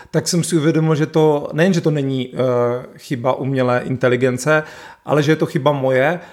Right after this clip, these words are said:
a potažmo, eh, chyba velká, protože příběh Hany Bradyové zná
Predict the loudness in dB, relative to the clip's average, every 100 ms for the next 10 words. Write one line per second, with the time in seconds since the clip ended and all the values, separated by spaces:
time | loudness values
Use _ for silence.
0 | -20 -20 _ -2 0 2 0 0 0 0
1 | 0 0 -2 -6 -4 -2 -2 -2 -4 -2
2 | 0 4 2 2 2 0 0 -2 -2 -4
3 | 0 0 0 -4 -14 -20 -10 -6 0 2
4 | 0 -2 -10 -8 -2 -2 -2 -2 2 2
5 | 4 2 2 2 0 -2 -4 -4 -2 -2
6 | 0 -2 -4 -6